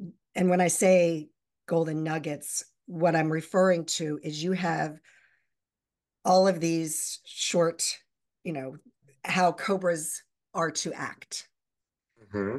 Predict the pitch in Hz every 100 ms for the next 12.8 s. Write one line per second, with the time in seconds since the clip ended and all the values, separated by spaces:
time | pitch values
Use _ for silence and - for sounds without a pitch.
0 | 147 160 151 156 160 185 170 165 - 196
1 | 202 185 185 185 196 196 196 220 294 -
2 | 147 147 156 160 160 165 160 156 196 240
3 | 175 151 185 190 160 156 156 254 - -
4 | 196 196 254 196 139 - - - _ _
5 | _ _ _ _ _ _ _ _ 185 175
6 | 165 165 - _ _ _ _ _ _ _
7 | _ _ 214 196 190 190 185 175 170 160
8 | - 196 175 160 156 - 180 170 165 165
9 | - _ _ _ - 196 180 175 202 277
10 | 247 180 170 180 180 190 196 - - 175
11 | 170 151 - - 151 147 147 220 302 _
12 | _ _ _ _ _ - -